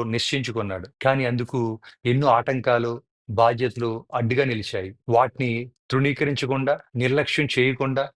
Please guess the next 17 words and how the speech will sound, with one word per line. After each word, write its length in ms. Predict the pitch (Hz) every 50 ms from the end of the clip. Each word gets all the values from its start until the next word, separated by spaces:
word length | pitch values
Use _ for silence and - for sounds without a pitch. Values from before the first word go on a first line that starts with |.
| -
ఆ 80 | 123 127 127
లక్ష్యాన్ని 640 | 120 117 113 - - - 143 139 139 139 131 117 113 113 131 - _ -
చేరుకోవాలని 640 | - - 139 131 127 123 - 143 131 131 127 127 123
అతను 220 | 117 110 - 117
నిశ్చయించుకున్నాడు. 680 | 113 110 - - 135 123 104 110 98 104 92 90 90 87 - _ -
రెండవది 480 | 107 120 131 135 147 143 127 104 101 101 123 _ _ - -
చిత్తశుద్ధి. 600 | - 139 - - 151 - - 131 104 90 101 101 - _ - 120
లక్ష్యం 420 | 120 117 - - - 160 151 143 135 131 131 135 - _ _ _ _ _ -
కలిగి 280 | - 131 131 139 135
ఉండటం 280 | 151 143 143 131 147 147
ఒకటే 200 | 139 127 117 143
సరిపోదండి, 580 | - - 127 117 - 139 127 113 107 98 92 - - _ _ _ _ _ _ _ _ -
దాన్ని 300 | 110 110 127 127 127 117
చేరుకోవడానికి 760 | - - 131 127 127 123 143 143 135 139 135 131 127 131 117 113 110 107 - _ _ _ _ _ - -
చిత్తశుద్ధి 480 | - 123 - 147 - - 143 127 117
ఉండాలండి. 420 | 110 101 101 98 92 90 87 85 - _ -
ప్రదీప్ 440 | 120 123 120 135 160 147 - -